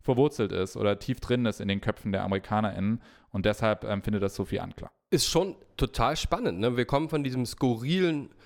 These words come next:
Speaker 2: Bild am Anfang, dass Taylor Swift als Milliardärin tatsächlich angestellte Agentin ist von Joe Biden und dadurch möglicherweise eine Präsidentschaft von Trump verhindern kann,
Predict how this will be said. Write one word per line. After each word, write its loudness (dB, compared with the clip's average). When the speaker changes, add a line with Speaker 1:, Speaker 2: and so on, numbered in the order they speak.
Speaker 2:
Bild 0
am -2
Anfang, -2
dass -2
Taylor 0
Swift -2
als -4
Milliardärin 0
tatsächlich -4
angestellte 0
Agentin 0
ist -4
von 0
Joe 2
Biden 0
und -4
dadurch 2
möglicherweise 0
eine 0
Präsidentschaft -2
von 0
Trump -2
verhindern 0
kann, 0